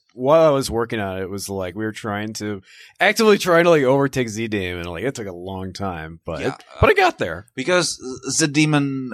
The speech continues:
Speaker 2: was always, like, on the, like, more hardcore, uh,
Speaker 1: Yeah, yeah, yeah.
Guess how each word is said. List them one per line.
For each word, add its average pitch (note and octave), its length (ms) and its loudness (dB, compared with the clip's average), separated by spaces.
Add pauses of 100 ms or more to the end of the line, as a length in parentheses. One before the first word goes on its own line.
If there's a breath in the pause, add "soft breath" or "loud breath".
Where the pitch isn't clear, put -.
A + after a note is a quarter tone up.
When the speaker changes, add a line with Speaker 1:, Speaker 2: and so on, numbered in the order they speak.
Speaker 2:
was A#2+ 340 0
always, A2 400 2
like, G2 260 -6
on G#2 280 0
the, F#2+ 380 -4 (560)
like, F#2+ 260 -8
more G#2+ 280 -2
hardcore, A2+ 840 -2
uh, A2+ 140 -2
Speaker 1:
Yeah, A2 320 4
yeah, A#2 100 4
yeah. F#2 140 2